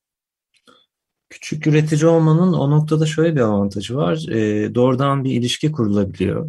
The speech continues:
E, yani en azından biz kendi müşterilerimize hep doğrudan bir ilişki kuruyoruz. E, ve hani orada bir birebir güven ilişkisi olabiliyor. Aslında bu şeye çok benziyor. Gıda e, ya çok benziyor. Biz, e, oteli işletirken daha Bodrum'a taşınmadan önce,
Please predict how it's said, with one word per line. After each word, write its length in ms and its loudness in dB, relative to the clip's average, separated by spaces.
E, 80 -10
yani 400 -2
en 60 0
azından 360 -4
biz 320 -10
kendi 240 -2
müşterilerimize 600 -4
hep 140 -6
doğrudan 400 -2
bir 60 -2
ilişki 300 -6
kuruyoruz. 580 -8
E, 400 -2
ve 180 2
hani 260 0
orada 380 0
bir 380 -2
birebir 300 2
güven 380 0
ilişkisi 800 -6
olabiliyor. 400 -2
Aslında 300 -2
bu 120 0
şeye 260 -2
çok 240 -2
benziyor. 400 0
Gıda 440 0
e, 120 -4
ya 380 0
çok 260 -2
benziyor. 320 -2
Biz, 240 -6
e, 440 -2
oteli 400 -2
işletirken 800 -2
daha 240 0
Bodrum'a 360 -2
taşınmadan 580 0
önce, 400 -2